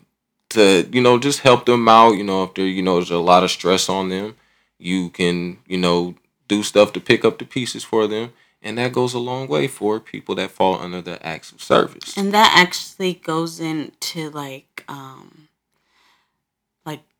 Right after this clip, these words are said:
Speaker 2: moms at home, like,
Speaker 1: Mm-hmm.
Speaker 2: stay-at-home moms that, uh,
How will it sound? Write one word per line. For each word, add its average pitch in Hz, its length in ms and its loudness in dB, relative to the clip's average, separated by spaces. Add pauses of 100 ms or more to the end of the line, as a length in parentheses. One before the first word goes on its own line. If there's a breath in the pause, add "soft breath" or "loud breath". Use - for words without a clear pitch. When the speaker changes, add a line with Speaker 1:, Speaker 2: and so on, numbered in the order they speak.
(120)
Speaker 2:
moms 165 880 0
at 160 140 -10
home, 170 800 -8
like, 185 200 -10
Speaker 1:
Mm-hmm. 165 80 -18
Speaker 2:
stay-at-home 160 640 0
moms 151 920 2 (100)
that, 139 380 0
uh, 71 460 -10